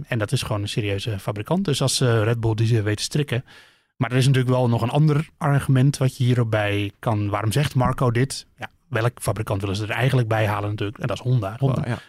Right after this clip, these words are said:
Speaker 1: En als je dan met een Koreaanse concurrent, eh, aankomt zitten, dan begint, eh, het, eh, op het hoofdkwartier in, eh, in Japan toch beginnen ze wel een beetje zenuwachtig te worden, denk ik.
Speaker 2: Ja,
Speaker 1: En
Speaker 2: Auto, Motor und Sport, dat is een, eh,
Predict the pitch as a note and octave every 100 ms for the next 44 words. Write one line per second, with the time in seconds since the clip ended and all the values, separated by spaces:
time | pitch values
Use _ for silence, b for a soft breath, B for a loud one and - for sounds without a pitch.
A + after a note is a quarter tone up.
0 | B G#2 G#2+ G#2 G#2 G#2+ G2 G#2 A#2 G#2+
1 | G#2 A2 - G#2+ G#2+ A2 A#2 G#2 A#2 A#2
2 | B2 - G#2+ A2+ A2 A2+ - A#2+ A#2 A#2+
3 | A#2+ B2 B B B B B A#2 B2+ B2
4 | A#2+ A#2+ A#2+ A#2+ B2+ B2+ C#3 B2+ B2 B2+
5 | B2 B2 B2+ B2+ B2 B2+ B2+ C3 - C3
6 | C#3 B2 B2+ B2 A#2+ C3 A#2 G2+ - G#2+
7 | G2+ G2 G2 G#2+ - D3 C3 - - F3
8 | F#3 D#3+ D#3+ E3+ D#3 C3 - - G3 -
9 | - - C3 A#2+ A#2 A2 G#2